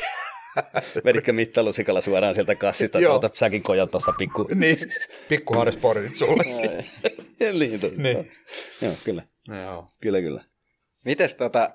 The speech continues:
Speaker 3: toi kiinnostaa, toi Jortsu, nyt tietysti hieno tapahtuma oli Turussa. Sinne laitettiin kattoa peli-, tai pelipaitaa kuin paitaa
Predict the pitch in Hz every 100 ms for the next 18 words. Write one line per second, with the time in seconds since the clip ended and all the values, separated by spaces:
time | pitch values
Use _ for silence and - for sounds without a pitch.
0 | _ 127 123 123 120 107 120 113 117 127
1 | 120 - 110 107 110 104 - 110 113 98
2 | 95 - 113 107 95 - 87 87 92 _
3 | _ _ _ 120 113 98 - 82 - -
4 | - _ - - 90 90 90 92 90 -
5 | 98 104 98 - 90 90 - 98 87 -
6 | - 98 82 101 92 - 90 85 98 104
7 | - 113 98 - 82